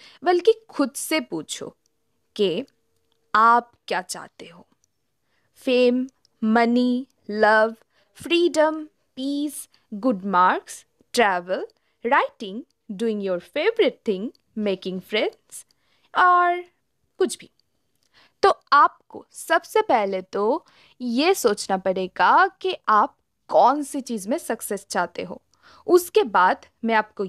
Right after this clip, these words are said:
ये भी बताऊंगी कि आपको सक्सेस मिलेगा कैसे, लेकिन उसके लिए थोड़ा वेट करना पड़ेगा। तब तक आप अच्छे से सोचो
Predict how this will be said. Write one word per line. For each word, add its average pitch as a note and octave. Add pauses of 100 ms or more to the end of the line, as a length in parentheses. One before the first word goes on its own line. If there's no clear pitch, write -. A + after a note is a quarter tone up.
(120)
ये E3+
भी C#4+
बताऊंगी D#4+ (420)
कि - (140)
आपको D4+
सक्सेस - (240)
मिलेगा C4
कैसे, - (440)
लेकिन B4+
उसके A4+
लिए A3 (380)
थोड़ा A4
वेट A3
करना G3
पड़ेगा। F3+ (500)
तब G4+ (100)
तक B3 (340)
आप C#4
अच्छे G4
से D4+
सोचो A#3+